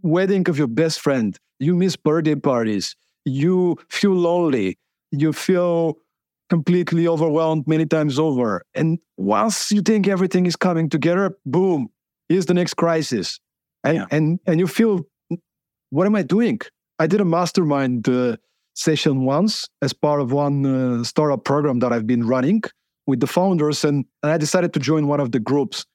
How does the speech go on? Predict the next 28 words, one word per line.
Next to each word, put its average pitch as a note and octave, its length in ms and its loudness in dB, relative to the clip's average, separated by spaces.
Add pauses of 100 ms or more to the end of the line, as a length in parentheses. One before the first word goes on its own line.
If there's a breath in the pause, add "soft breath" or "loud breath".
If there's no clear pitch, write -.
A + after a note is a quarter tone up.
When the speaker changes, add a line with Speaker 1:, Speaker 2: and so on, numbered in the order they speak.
Speaker 1:
To D3+ 80 0
give E3+ 160 0
you E3+ 100 2
an D3+ 80 0
idea, G3 480 0 (460)
every E3 300 0
group, F3 280 0
a D#3 60 0
small F3 200 0
group D#3 220 -2
of C#3+ 80 -2
four D#3+ 160 -2
or D3 40 0
five D3+ 260 -2
people, G#3+ 400 0 (480)
uh, D#3 260 2
they D3+ 100 0
had D3 220 0
the D#3 80 0 (100)
task, E3+ 280 -2 (800)
the, C#3 180 0
the D#3+ 80 2
exercise E3 440 -2
to, D#3 140 -4 (140)
to C#3+ 80 0
share F3+ 280 0
a D3+ 60 0
challenge. D3+ 640 -2